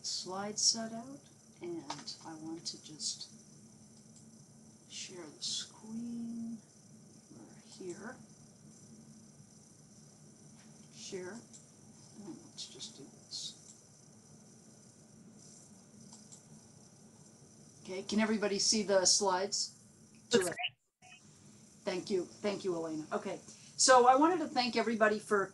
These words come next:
Speaker 1: coming today and for participating in this terrific educational experience. Um, as you know, this is the last lecture of the year, and I took a page as the, um,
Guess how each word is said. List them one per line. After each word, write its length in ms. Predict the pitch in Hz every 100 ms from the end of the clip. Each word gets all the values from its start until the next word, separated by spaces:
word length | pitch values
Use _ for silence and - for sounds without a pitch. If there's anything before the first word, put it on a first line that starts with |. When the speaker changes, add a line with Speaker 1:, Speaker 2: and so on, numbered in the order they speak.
| -
Speaker 1:
coming 320 | 226 220 208
today 460 | - 208 196 196
and 120 | 190 185
for 260 | - 196
participating 1000 | - 196 190 240 226 226 - 202 185 190
in 160 | 185 185
this 380 | 180 170 - - - - -
terrific 500 | 220 214 233 233 226
educational 720 | 214 208 214 214 196 220 196
experience. 1120 | 185 185 - - 190 180 175 156 156 - - - - - - -
Um, 640 | 175 180 175 175 170 170 170 - - - - - -
as 220 | 226 226
you 80 | 269
know, 160 | 240 226
this 240 | 226 247
is 140 | 233
the 80 | 226
last 440 | 196 202 226 233 220
lecture 400 | 214 208 - 208
of 120 | 185
the 80 | 196
year, 320 | 190 185 180
and 80 | 180
I 80 |
took 240 | 180 285 294
a 60 |
page 760 | 233 - 247 226 233 202 - -
as 460 | 208 180 180 180 -
the, 320 | 196 185 175
um, 300 | 170 165 170